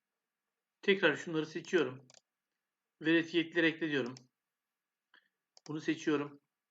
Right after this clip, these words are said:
Rengini yine aynı renk olsun, turuncu olsun. Ee, kalın olsun ve büyütelim biraz.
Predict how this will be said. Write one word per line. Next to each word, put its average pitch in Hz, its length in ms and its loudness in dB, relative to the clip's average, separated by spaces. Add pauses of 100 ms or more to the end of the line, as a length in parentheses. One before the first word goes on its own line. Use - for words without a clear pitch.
(680)
Rengini 139 680 -4 (960)
yine 139 340 -8 (240)
aynı 147 260 2
renk 123 200 -2
olsun, 127 300 -8
turuncu 135 300 -6
olsun. 131 500 -8 (760)
Ee, 131 640 -6 (300)
kalın 156 280 -2
olsun 139 560 -6
ve 139 340 -2 (400)
büyütelim 131 420 -4
biraz. 113 440 -8